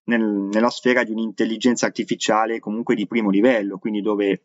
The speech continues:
l'essere umano progetta un algoritmo e l'algoritmo risolve un preciso scopo.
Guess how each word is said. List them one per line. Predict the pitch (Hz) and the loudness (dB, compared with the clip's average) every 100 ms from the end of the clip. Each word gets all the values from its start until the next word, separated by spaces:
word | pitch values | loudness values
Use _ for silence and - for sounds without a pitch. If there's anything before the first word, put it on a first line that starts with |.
| _ | _
l'essere | - 107 107 - | -2 0 2 2
umano | 113 120 107 95 | 2 2 0 -6
progetta | 104 101 107 110 | -8 -4 -2 0
un | |
algoritmo | 107 113 123 107 - 113 | 2 2 2 0 0 0
e | |
l'algoritmo | 104 110 110 107 117 92 | 2 0 0 0 0 0
risolve | - 113 107 110 | -2 2 2 2
un | 101 | 2
preciso | 101 98 101 98 | 2 2 0 0
scopo. | - 101 92 90 90 | 2 4 4 2 -4